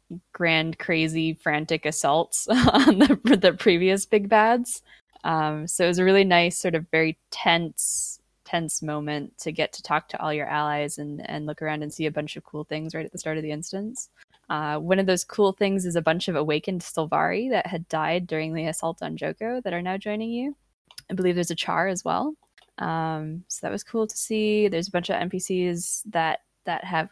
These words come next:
cool dialogue al-, around. I think there was one that stood out to me. I think it was in the open world and not in the story, but there was a pact, uh, woman who was writing home to her daughter,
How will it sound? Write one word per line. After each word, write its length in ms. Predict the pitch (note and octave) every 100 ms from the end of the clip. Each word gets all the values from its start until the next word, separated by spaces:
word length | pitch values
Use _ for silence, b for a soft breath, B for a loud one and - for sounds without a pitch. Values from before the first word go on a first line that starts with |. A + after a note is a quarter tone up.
| _
cool 180 | D#3+ D#3+
dialogue 540 | F#3 F#3+ G3 F#3+ F#3
al-, 180 | F#3 F#3
around. 600 | - F#3 F3+ F3+ F#3 F#3 - b b b
I 100 | F#3
think 300 | G#3+ B3+ C4 -
there 220 | G#3+ A3+
was 200 | A3+ G#3+
one 680 | G#3+ B3 C4+ C#4 C#4 C4+ C4+ - _
that 200 | A3 -
stood 220 | - A3
out 180 | G3+ -
to 120 | -
me. 120 | G#3+ F3
I 80 |
think 200 | G3+ A#3
it 80 | B3+
was 140 | B3+ B3
in 80 |
the 120 | A#3 G3
open 220 | - F3
world 180 | E3+ E3
and 160 | E3
not 220 | E3 E3
in 100 | E3+
the 60 | D#3+
story, 380 | - E3+ D#3 D#3
but 160 | D#3+
there 140 | D#3+ D#3+
was 180 | D#3+ E3+
a 80 | - -
pact, 600 | - E3+ - _ - - - F#3+
uh, 560 | F3 D#3+ D#3+ D#3 D#3+ - _ _ _
woman 320 | F3+ E3+ D#3+ E3
who 160 | E3
was 200 | D#3+ D#3
writing 380 | D#3+ D#3 D#3+ D#3+
home 320 | - D#3+ D#3+
to 120 | E3
her 180 | E3+ D#3
daughter, 580 | D#3 D3 D3 E3 F3+